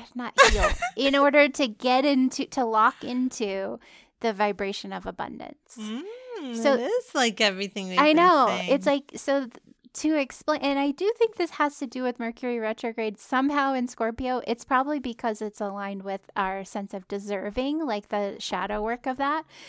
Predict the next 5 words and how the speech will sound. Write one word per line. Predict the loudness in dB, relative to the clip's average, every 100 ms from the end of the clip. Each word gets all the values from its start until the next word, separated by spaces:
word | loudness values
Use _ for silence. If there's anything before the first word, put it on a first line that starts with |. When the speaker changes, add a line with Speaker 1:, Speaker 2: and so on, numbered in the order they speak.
| -20 -20 -6
Speaker 1:
But, | 2 4 4 0 -6 -6
um, | -4 -4 -4 -6 -8 -10 -16 _ _ _ _ _ _ _ -20 -10 -6
it's | -2
like | -2 -2 -6
when, | -2 0 0 0 -4